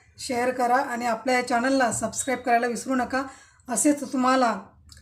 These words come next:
संपूर्ण माहितीसहित तिथे शिकवलं जाईल. आणि जर तुमच्या एखाद्या मैत्रिणीची शिकण्याची इच्छा असेल, तर नक्की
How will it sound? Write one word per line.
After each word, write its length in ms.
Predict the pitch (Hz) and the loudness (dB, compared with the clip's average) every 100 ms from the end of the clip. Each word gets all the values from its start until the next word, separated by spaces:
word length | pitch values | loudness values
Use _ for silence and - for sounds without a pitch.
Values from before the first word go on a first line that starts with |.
| - - _ _ _ _ _ _ | -20 -20 _ _ _ _ _ _
संपूर्ण 540 | - 262 254 294 311 302 | -4 0 2 4 6 6
माहितीसहित 800 | 262 240 247 269 - 277 262 247 | 4 2 0 0 4 4 4 -2
तिथे 280 | 240 208 269 240 233 - - | -6 2 4 2 -4 -14 -6
शिकवलं 500 | - - 254 262 254 | -6 2 4 6 6
जाईल. 300 | 247 247 294 - _ - - - - _ - - _ _ _ _ _ _ _ _ _ _ _ _ _ | 4 2 -4 -10 _ -20 -20 -20 -20 _ -20 -20 _ _ _ _ _ _ _ _ _ _ _ _ _
आणि 180 | 240 233 | -2 -2
जर 200 | 233 277 294 | 4 4 4
तुमच्या 360 | 277 269 294 285 | 2 4 6 6
एखाद्या 360 | 262 262 262 | 4 2 2
मैत्रिणीची 640 | 262 247 240 254 254 254 233 220 _ | 2 0 -2 0 -2 -4 -8 -10 _
शिकण्याची 500 | - 254 247 240 240 | -12 -10 -2 -2 -2
इच्छा 280 | 240 - 262 | -8 -2 4
असेल, 400 | 247 240 294 233 | 4 6 2 2
तर 60 | 233 | -2
नक्की 360 | 226 - 247 | -4 -6 -10